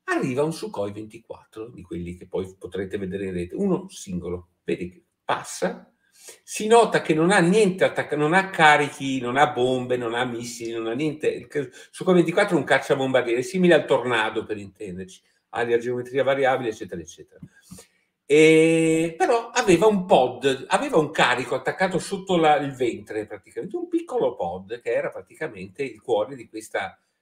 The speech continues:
di questa contromisura elettronica di cui era dotato. Va bene, ora passa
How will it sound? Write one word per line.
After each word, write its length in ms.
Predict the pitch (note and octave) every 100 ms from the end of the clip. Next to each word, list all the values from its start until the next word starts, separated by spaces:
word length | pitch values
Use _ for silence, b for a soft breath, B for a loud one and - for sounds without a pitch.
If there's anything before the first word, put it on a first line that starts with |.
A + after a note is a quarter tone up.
| _
di 120 | _ F#2+
questa 380 | A#2 A2+ -
contromisura 760 | - C#3 B2+ B2 A#2 A2 D3 B2+
elettronica 680 | A#2 C#3+ A2 A2+ A#2+ A#2+ -
di 100 | F#2+
cui 220 | G#2+ G#2+
era 140 | G#2+
dotato. 520 | A2 _ D#2 D#2 -
Va 60 | E3
bene, 180 | - - _ _ _
ora 220 | - F2+ -
passa 400 | - - - -